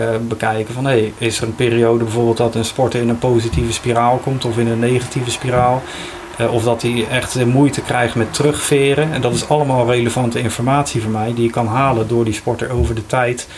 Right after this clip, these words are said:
te gaan meten. En dat is informatie die ik zou missen als ik gewoon op één moment een vragenlijst zou afnemen. Dan zou ik niet kunnen zien of en wanneer die sporter in een positieve spiraal kr-,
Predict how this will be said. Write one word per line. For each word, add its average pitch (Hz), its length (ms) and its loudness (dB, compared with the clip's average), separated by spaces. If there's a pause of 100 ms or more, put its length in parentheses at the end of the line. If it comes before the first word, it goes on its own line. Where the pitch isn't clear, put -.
(240)
te - 100 -10
gaan 113 220 0
meten. 123 440 2 (720)
En 117 100 2
dat 110 140 2
is 104 80 -2
informatie 117 640 0
die 117 100 2
ik 113 80 0
zou 110 200 0
missen 120 400 0
als 110 180 0
ik 110 80 -2
gewoon 117 240 0
op 110 120 -4
één 120 140 2
moment 120 360 0
een 120 80 -2
vragenlijst 123 600 0
zou 117 120 2
afnemen. 104 400 -2
Dan 107 100 -4
zou 107 220 0
ik 104 60 -2
niet 123 220 -2 (240)
kunnen 110 240 0
zien 107 300 -2 (320)
of 113 280 0
en 117 160 -2
wanneer 117 260 2
die 117 120 2
sporter 123 360 0
in 120 120 4
een 117 100 0
positieve 120 540 2
spiraal 120 420 0
kr-, 117 140 -6